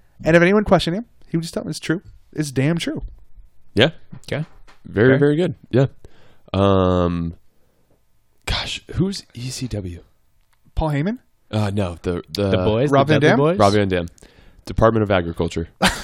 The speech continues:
Speaker 3: Yes.
Speaker 2: Rob Van Dam.
Speaker 3: Absolutely. <laughs> Prop sixty-four. Make it worldwide, <laughs> countrywide. Well, if, uh, you know, I was gonna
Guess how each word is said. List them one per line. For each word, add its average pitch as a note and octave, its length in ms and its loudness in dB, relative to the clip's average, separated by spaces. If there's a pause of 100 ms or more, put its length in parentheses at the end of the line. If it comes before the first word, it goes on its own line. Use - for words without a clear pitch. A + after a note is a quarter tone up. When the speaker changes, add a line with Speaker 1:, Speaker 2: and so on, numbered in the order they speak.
(180)
Speaker 3:
Yes. C#3 340 8
Speaker 2:
Rob G2 160 8
Van G2 160 6
Dam. F2 220 0
Speaker 3:
Absolutely. A2+ 720 0
<laughs> - 1600 -8
Prop D3+ 220 8
sixty-four. F3+ 840 10 (320)
Make D#3 220 4
it F3 40 6
worldwide, C3 760 4 (240)
<laughs> - 220 -20
countrywide. G2+ 640 2 (840)
Well, D#3+ 320 12
if, D#3+ 380 6
uh, C#3+ 380 8 (160)
you D#3 140 4
know, G#2+ 180 2 (220)
I - 140 6
was F#3 180 10
gonna C#3+ 440 6